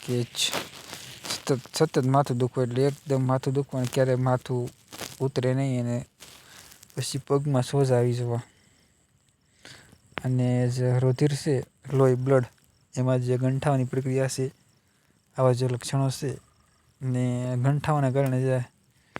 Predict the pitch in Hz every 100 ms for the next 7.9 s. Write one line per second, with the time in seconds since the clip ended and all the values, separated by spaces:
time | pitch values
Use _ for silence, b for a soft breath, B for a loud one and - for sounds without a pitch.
0 | - _ - 143 143 143 139 127 - 147
1 | 156 135 160 135 120 135 120 - _ 131
2 | 127 131 139 - 143 131 131 127 123 131
3 | 123 127 143 151 143 - 139 135 135 135
4 | 135 - 139 131 147 143 143 135 - 151
5 | 135 - _ b b b b - 139 143
6 | 127 - 139 135 131 127 135 127 135 131
7 | 127 131 131 123 127 123 - -